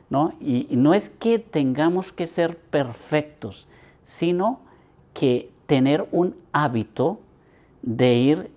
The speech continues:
cada día en, en la perfección. En la perfección, en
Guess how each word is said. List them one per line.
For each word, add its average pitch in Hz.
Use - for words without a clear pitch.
cada 131
día 135
en, 110
en 110
la 95
perfección. 95
En 131
la 123
perfección, 143
en 120